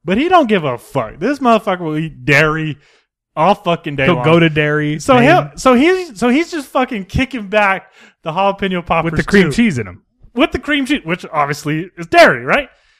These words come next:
Speaker 1: So at one point, and so we're all in her backyard. She's got a bunch of, like, lawn chairs and shit. I'm, I'm doing my best to, like, try to talk to these people that I don't. I'm trying not to be, like, the awkward introvert just sitting by myself, you know?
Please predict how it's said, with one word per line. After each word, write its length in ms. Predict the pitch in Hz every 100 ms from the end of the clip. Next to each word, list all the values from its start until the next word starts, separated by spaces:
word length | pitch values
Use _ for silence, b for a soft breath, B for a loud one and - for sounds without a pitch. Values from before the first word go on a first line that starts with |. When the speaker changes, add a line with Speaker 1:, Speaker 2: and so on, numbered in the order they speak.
| _
Speaker 1:
So 480 | - - 247 233 214
at 120 | 185
one 240 | 214 277 294
point, 180 | 233
and 140 | 214 214
so 80 | 233
we're 180 | 240
all 160 | 254 294
in 80 | 247
her 80 | 220
backyard. 560 | 190 214 202 180 180
She's 100 | 196
got 140 | 180 170
a 40 |
bunch 200 | 175 175
of, 40 |
like, 140 | 180 175
lawn 220 | 156 165
chairs 320 | 165 147 147
and 100 | 156
shit. 280 | - 156 151
I'm, 320 | 139 156 160 151
I'm 280 | 151 156
doing 200 | 143 185
my 180 | 190 175
best 580 | 131 - 123 147 196 -
to, 80 | 196
like, 200 | 202 196
try 160 | 208
to 80 | 214
talk 340 | 208 196 202 -
to 60 |
these 200 | 226 220
people 320 | - 214 233
that 160 | 220 220
I 80 | 220
don't. 120 | 220
I'm 120 | 175
trying 260 | - 226 180
not 240 | 151 160
to 80 | 190
be, 240 | 170 180
like, 220 | 185 151 143
the 100 | 156
awkward 420 | 147 160 165 147
introvert 480 | 156 165 160 170 151
just 220 | 147 -
sitting 240 | 151 156
by 140 | 156 147
myself, 380 | 143 - 131 -
you 80 |
know? 100 | 170